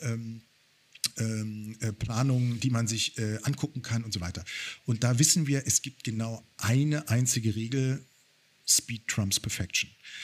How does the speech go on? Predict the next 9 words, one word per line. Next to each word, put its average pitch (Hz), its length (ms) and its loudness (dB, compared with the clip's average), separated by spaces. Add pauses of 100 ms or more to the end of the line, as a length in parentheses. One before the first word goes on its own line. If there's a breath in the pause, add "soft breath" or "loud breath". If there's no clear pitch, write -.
(200 loud breath)
Also 117 160 2
das 120 220 2
heißt, 131 260 2
Geschwindigkeit 160 1300 0 (440)
ist - 360 -2
immer 160 440 2 (140)
wichtiger, 120 840 -2
ne, 170 340 -2
als, 113 460 2